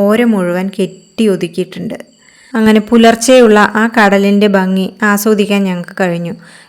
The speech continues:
പിന്നെ ദർശനം കഴിഞ്ഞതിന് ശേഷമാണ് ഞങ്ങൾ പിന്നെ ബീച്ചിലേക്ക് പോയത് കേട്ടോ. അങ്ങനെ കടലോരത്ത് കുറച്ച് നേരം തിരകൾക്കിടയിലെല്ലാം കളിച്ച് കുറേ നേരം അവിടെ സമയം ചെലവഴിച്ചു. തിരുച്ചെന്തൂരിൽ നിന്ന് നൂറ്റി എഴുപത്തഞ്ച് കിലോമീറ്റർ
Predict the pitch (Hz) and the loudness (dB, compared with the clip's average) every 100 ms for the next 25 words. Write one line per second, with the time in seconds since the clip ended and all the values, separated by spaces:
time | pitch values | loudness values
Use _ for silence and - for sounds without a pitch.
0 | _ 214 202 202 202 196 - 240 240 214 | _ 0 0 2 0 0 0 2 4 2
1 | 202 202 202 208 190 190 208 208 185 175 | 2 2 0 -2 -2 -2 -2 -4 -4 -6
2 | 220 254 202 185 185 214 196 214 180 180 | -8 -6 -4 -4 -6 -2 0 0 -2 -6
3 | 180 175 185 190 170 - 233 208 196 - | -6 -6 -8 -8 -8 -8 -10 -10 -12 -12
4 | - - _ _ _ _ _ - 233 233 | -20 -20 _ _ _ _ _ -2 2 4
5 | 220 214 220 220 233 233 240 240 220 - | 2 2 2 4 4 2 0 -2 -2 -2
6 | 208 202 202 233 226 220 208 208 208 202 | -2 -2 -2 -6 0 2 2 0 0 0
7 | 208 208 196 202 202 - - 190 185 - | 2 2 0 -2 -4 -8 -2 -2 -2 -6
8 | 190 196 _ _ _ - 226 220 233 208 | -6 -8 _ _ _ 0 4 4 4 2
9 | 202 190 202 208 190 185 190 185 185 185 | 0 0 -2 -2 -2 -2 -2 -2 -2 -6
10 | - - _ _ _ _ _ _ _ _ | -8 -16 _ _ _ _ _ _ _ _
11 | _ - 233 208 214 262 247 247 240 220 | _ -4 0 2 4 4 6 6 6 4
12 | 185 208 277 220 220 240 254 247 240 247 | 2 0 0 2 0 2 2 2 2 0
13 | 233 226 220 220 214 214 220 | 0 0 0 0 0 -2 -2